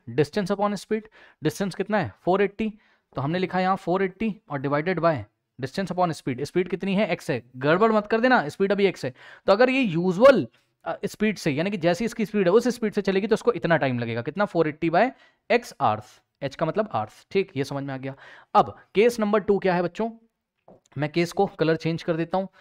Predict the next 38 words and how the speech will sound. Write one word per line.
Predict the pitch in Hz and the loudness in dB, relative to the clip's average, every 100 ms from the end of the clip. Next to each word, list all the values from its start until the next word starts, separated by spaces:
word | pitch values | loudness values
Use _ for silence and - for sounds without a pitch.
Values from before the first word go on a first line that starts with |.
| _ _ | _ _
केस | 165 226 247 | 2 2 2
नंबर | 202 202 | 0 0
टू | 208 208 | 0 0
में | 202 | 0
उसने | - 180 | -4 -2
बोला | 156 190 | 0 0
कि | 208 | 2
भाई | 190 160 | 2 2
देखो | 147 170 - _ - _ _ _ - - | 2 2 0 _ -20 _ _ _ -18 -6
डिस्टेंस | 127 - 247 233 | -4 0 0 2
तो | 240 | 4
वही | 214 233 208 | 4 4 2
है | |
इस | 123 | 0
बार, | 113 110 - - | -4 -8 -12 -8
यानी | 131 180 | -6 -4
कि | 190 | -2
ए | 175 | -2
से | 175 | -2
बी | 156 156 | -2 -4
ही | 180 | -2
जाना | 156 117 | -2 -2
है | 113 | -6
उसको, | - - - _ _ _ _ _ 127 | -10 -18 -20 _ _ _ _ _ -8
ए | 131 | -4
से | 165 247 175 - | 2 2 0 -10
बी | 110 143 | -6 -2
ही | 190 | -2
जाना | 139 113 | -2 -4
है, | 110 | -4
यानी | 135 | -4
कि | 180 | -4
डिस्टेंस | 147 - 208 226 | -4 -4 -6 -2
नहीं | 233 | -2
चेंज | 208 147 | -2 -2
हो | 120 | -4
रही | 107 | -6
है। | 107 | -10